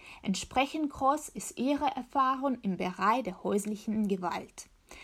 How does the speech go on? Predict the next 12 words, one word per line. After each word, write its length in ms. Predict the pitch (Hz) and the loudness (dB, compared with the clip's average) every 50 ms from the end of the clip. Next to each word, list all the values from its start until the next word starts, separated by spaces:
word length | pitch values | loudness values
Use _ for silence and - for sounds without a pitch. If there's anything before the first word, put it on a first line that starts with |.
| - - - - - _ - | -20 -20 -20 -20 -20 _ 0
Täterarbeit 800 | - 240 254 254 330 311 - - 302 320 311 330 330 330 330 - | 2 2 4 4 4 4 4 4 2 4 6 6 4 4 4 0
ist 260 | - 226 202 190 180 | -2 -2 -2 -2 -2
die 140 | - - - | -6 0 4
Arbeit 420 | - 196 220 220 262 277 240 202 - | 6 6 6 6 4 4 2 2 2
mit 220 | 233 220 208 - | 0 0 0 0
erwachsenen 760 | - 190 175 214 233 277 - - - 262 226 226 214 214 214 208 | -2 0 2 2 2 2 2 0 0 2 4 6 6 6 6 6
männlichen 600 | 220 220 214 190 185 185 - 190 180 180 185 - | 4 4 2 2 0 0 -2 -4 -4 -4 -4 -4
Tätern, 600 | - 196 185 190 196 - 254 269 294 294 226 185 | 0 2 2 2 0 0 -2 -2 0 0 0 -2
die 120 | 190 185 | -4 -4
häusliche 520 | - 240 240 233 - 202 202 - - 185 | 0 2 2 2 2 -2 -4 -4 -4 -2
Gewalt 460 | 160 185 185 175 190 208 233 269 262 - | -2 -2 0 2 2 2 2 2 0 -2
gegenüber 760 | 226 180 226 254 226 233 247 240 233 233 220 214 226 233 | -2 0 0 0 2 2 2 4 4 4 4 4 2 0